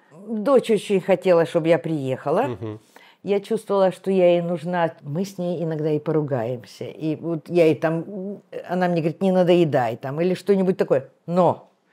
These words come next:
Speaker 1: я, э, чувствую, что она хочет, чтобы я была ря-, просто чтобы была рядом.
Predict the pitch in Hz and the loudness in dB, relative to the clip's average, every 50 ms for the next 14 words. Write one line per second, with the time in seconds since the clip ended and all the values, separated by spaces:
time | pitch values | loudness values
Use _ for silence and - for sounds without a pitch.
0 | _ _ _ _ _ _ _ _ _ _ _ _ _ - - 156 135 175 185 175 | _ _ _ _ _ _ _ _ _ _ _ _ _ -16 -12 -4 0 4 6 6
1 | 175 165 127 - - 131 143 156 151 - - 247 247 - - 208 214 202 - - | 6 4 2 0 -6 -8 -8 -8 -8 -6 -4 -4 -4 0 2 2 2 2 0 2
2 | 190 180 170 180 214 220 - 226 233 226 - 202 - - 175 156 165 175 175 160 | 2 2 4 2 -2 -2 -2 -2 -2 -2 -4 -6 -4 -4 -4 -2 0 2 2 2
3 | 151 143 147 139 127 - _ - - 175 208 247 262 - - 220 - 220 208 175 | 0 0 -2 -2 -4 -6 _ -2 2 4 4 4 4 2 0 0 2 2 4 4
4 | 202 202 190 185 175 165 143 135 127 135 131 131 | 6 6 6 6 4 4 2 0 -2 -4 -6 -10